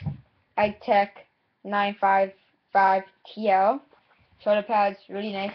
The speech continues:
protective. Uh, I'll gi-, I'll give these for twenty. I'm not changing the price on these one bit. Twenty bucks, that's it. But I'm asking for these skates. Here, I'll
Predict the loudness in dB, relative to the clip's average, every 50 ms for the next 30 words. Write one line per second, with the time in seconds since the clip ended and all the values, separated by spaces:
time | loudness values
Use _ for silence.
0 | -14 _ -4 -2 -2 -2 -2 -6 -6 -4 -4 -6 -6 -10 _ _ _ _ _ _
1 | _ _ _ _ _ _ _ _ _ -20 _ _ _ -2 0 0 0 0 -2 -4
2 | -8 _ -20 _ -20 _ _ -4 -2 -2 -2 -6 -10 -14 -16 _ _ _ -4 -4
3 | -4 -2 -6 -6 -6 -6 -8 -14 -20 _ _ _ _ _ _ _ -16 -14 -12 -10
4 | -12 -12 -14 _ _ -12 -12 -12 -12 -16 -14 -10 -8 -8 -8 -8 -10 -10 -12 -14
5 | _ _ _ _ _ _ -4 -4 -2 0 0 0 0 0 -4 _ -12 -10 -8 -8
6 | -8 -10 -12 -12 -8 -2 -2 -2 -2 -4 -10 -10 -10 -12 -12 -16 -16 -14 -12 -10
7 | -10 -8 -6 -4 -4 -4 -4 -6 _ _ _ _ _ _ _ _ _ _ -12 -10
8 | -8 -8 -8 -6 -2 -2 -2 -2 -2 -8 -14 _ -6 -6 -6 -8 _ -4 -2 -2
9 | -2 -2 -4 -14 _ _ _ _ _ _ -8 -6 -4 -4 -4 -4 -4 -8 -12 -6
10 | -2 -2 -2 -2 -2 -6 -12 _ _ _ _ _ _ _ _ _ _ _ -16 -12
11 | -10 -10 -10 -10 -12 -16 _ -6 -4 -4 -4 -6 -10 -16 _ _ _ _ _ _
12 | _ _ _ _ _ _ _ _ _ _ _ _ _ _ _ _ _ _ _ -10
13 | -6 -4 -4 -4 -6